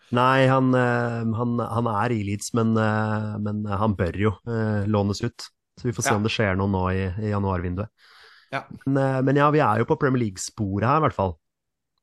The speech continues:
Speaker 2: Ja.
Speaker 1: Og spørsmålet er jo om
Speaker 2: Syv, ja.
Speaker 1: hvor man skal jobbe seg videre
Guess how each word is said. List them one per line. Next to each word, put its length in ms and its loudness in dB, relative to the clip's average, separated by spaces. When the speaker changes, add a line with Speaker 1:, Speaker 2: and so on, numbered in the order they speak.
Speaker 2:
Ja. 100 -16
Speaker 1:
Og 80 -12
spørsmålet 560 -4
er 420 2
jo 340 2
om 160 0
Speaker 2:
Syv, 100 -8
ja. 80 -20
Speaker 1:
hvor 220 -2
man 120 2
skal 240 2
jobbe 220 -4
seg 280 -2
videre 500 -2